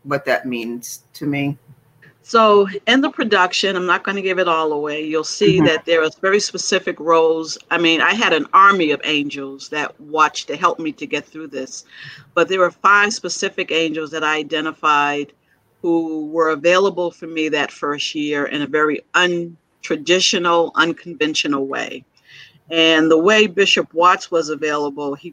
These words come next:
Speaker 2: called me and said, "We are going to get through this. Whenever you need me, call me. I'm here for you. We're gonna get through this together.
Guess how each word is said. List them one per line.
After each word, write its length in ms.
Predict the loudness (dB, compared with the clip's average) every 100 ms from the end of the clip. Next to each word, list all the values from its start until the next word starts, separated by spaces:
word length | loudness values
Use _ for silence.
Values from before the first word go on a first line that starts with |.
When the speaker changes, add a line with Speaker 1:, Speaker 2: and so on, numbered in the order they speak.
| -6
Speaker 2:
called 380 | 0 2 0
me 360 | -2 -2 -2 -4 _ _ _ _ _ _
and 680 | 2 4 4 4 2 -2 -6
said, 580 | -10 -2 2 4 4 2 -6
"We 580 | -16 -6 0 0 0 -4 -10 _ -4
are 120 | -2
going 360 | 2 2 2 -2
to 120 | -6
get 240 | 0 0
through 280 | -2 -10 -10
this. 480 | -8 -10 -10 -10 -12 _ _ _ _ _ _ _ _
Whenever 340 | 0 2 2 0
you 180 | -2
need 340 | -2 0 -2 -2
me, 280 | -2 -2 -4 -10
call 340 | 0 2 2
me. 360 | -2 -8 -14 _ _ _ _ _
I'm 160 | -4 -2
here 240 | 2 2
for 160 | 0 -4
you. 280 | 0 0 0
We're 120 | -2
gonna 200 | -2 -2
get 200 | -2 -4
through 180 | -4 -6
this 220 | -4 -4
together. 600 | -4 0 0 0 -4 -6